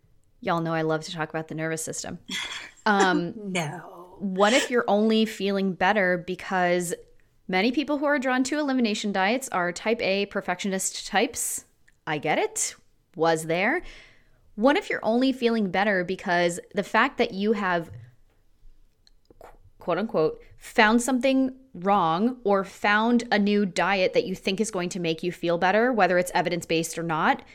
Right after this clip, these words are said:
Speaker 1: the aspect of control and doing something that that gives you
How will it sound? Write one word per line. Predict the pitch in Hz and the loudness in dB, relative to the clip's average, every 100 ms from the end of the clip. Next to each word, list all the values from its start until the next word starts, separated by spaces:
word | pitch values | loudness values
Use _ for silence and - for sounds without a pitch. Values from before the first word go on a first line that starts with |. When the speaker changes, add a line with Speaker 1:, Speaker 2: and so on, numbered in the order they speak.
| - - - - - | -20 -20 -20 -10 -2
Speaker 1:
the | 233 - | 0 2
aspect | 214 254 349 349 247 | 0 0 -2 -2 -4
of | - | -8
control | - 202 - - 180 175 196 233 262 - | -4 -4 -4 -4 0 2 4 4 2 -4
and | 185 180 156 147 | -4 -4 -8 -6
doing | 170 175 220 247 | -2 2 2 2
something | 240 247 254 240 285 294 294 294 - _ _ _ _ - | 2 2 0 0 -4 -2 -2 -4 -8 _ _ _ _ 0
that | 208 156 170 | 2 2 0
that | 196 - 180 | 0 0 -4
gives | 156 180 208 - | -2 0 0 0
you | 254 277 294 311 | 0 0 0 -2